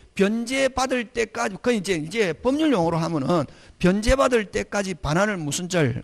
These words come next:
거절. 물건을 안 내줄 수 있는 권리를 뭐라 하냐면은 유치적 효력이다. 이렇게 한다, 이게. 되겠습니까? 그래서 이런 식으로 알아가면 된다, 이게. 그럼 유치권의 가장, 여러분, 근데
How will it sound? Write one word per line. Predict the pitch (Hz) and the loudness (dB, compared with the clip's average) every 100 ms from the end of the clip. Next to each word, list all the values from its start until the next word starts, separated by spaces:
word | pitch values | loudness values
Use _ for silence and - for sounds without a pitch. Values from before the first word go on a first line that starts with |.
| - | 6
거절. | 156 185 202 127 - - | 8 10 8 6 -4 -8
물건을 | 214 294 285 220 | -2 2 2 2
안 | 127 175 | -2 -4
내줄 | 254 269 240 | -4 -4 -8
수 | - | -8
있는 | 190 185 | -10 -8
권리를 | 180 240 208 208 | -8 -6 -4 -4
뭐라 | 220 160 175 | -4 -2 -2
하냐면은 | 170 143 170 247 - - - | -2 -2 -2 -2 -4 -18 -10
유치적 | 165 - 240 190 | -8 -6 -6 -6
효력이다. | 151 151 127 139 139 | -4 -4 -6 -8 -10
이렇게 | - 170 - | -10 -6 -6
한다, | - | -4
이게. | - - 320 _ _ _ _ _ - - | -2 -2 -4 _ _ _ _ _ -20 -14
되겠습니까? | 143 180 208 - 147 - - - - | -12 -12 -10 -4 0 0 -2 -14 0
그래서 | 294 220 | 2 4
이런 | - 339 339 | 4 4 4
식으로 | 247 208 220 254 269 - - - | 0 2 4 6 4 -4 -20 -4
알아가면 | - 262 170 190 | 0 2 2 0
된다, | 156 151 | -2 -2
이게. | 269 208 - - - | -2 -4 -6 -14 -6
그럼 | 294 | -4
유치권의 | 196 202 - - 320 233 | -4 -6 -8 -6 -6 -6
가장, | - 277 226 160 - _ | -8 -8 -8 -10 -18 _
여러분, | - 233 | -4 -2
근데 | 185 320 285 143 151 | -4 -4 -4 -6 -10